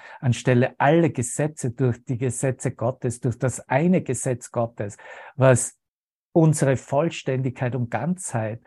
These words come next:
und diese Erinnerung widerspiegelt, bis das ersetzt wird, bis das losgelassen wird, bis das anerkannt wird, dass wir wirklich, ja, unter,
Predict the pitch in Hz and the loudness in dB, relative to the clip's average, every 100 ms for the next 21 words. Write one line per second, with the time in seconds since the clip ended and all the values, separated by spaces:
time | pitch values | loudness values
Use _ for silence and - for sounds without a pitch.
0 | - - - 120 147 156 - 123 110 139 | -20 -8 -2 0 2 0 2 2 4 2
1 | 180 147 123 120 120 123 - - 120 113 | 2 2 0 0 0 -2 -6 -8 -8 -6
2 | 120 113 _ - - _ _ _ _ _ | -8 -10 _ -20 -20 _ _ _ _ _
3 | 131 113 - 120 - 117 - 156 156 - | -2 0 2 0 2 -2 0 -4 -4 -14
4 | 123 120 117 _ _ _ _ 123 - 123 | -10 -8 -8 _ _ _ _ -10 -4 -2
5 | 120 123 151 - 139 117 113 - 123 107 | 0 0 0 0 0 0 0 -2 -4 -4
6 | 107 104 113 _ _ _ - 127 127 - | -4 -8 -12 _ _ _ -20 -6 -4 -4
7 | - 131 156 147 - 120 110 - 113 107 | -2 0 2 0 0 -2 -2 -6 -6 -6
8 | 123 _ _ _ _ 127 - 123 120 151 | -12 _ _ _ _ -4 2 4 4 4
9 | 143 131 120 - _ _ _ _ _ _ | 2 0 0 -4 _ _ _ _ _ _
10 | _ _ _ _ _ _ _ _ _ _ | _ _ _ _ _ _ _ _ _ _
11 | - 110 139 135 117 120 135 120 113 110 | -8 -6 -2 -2 -2 -4 -2 0 -2 -4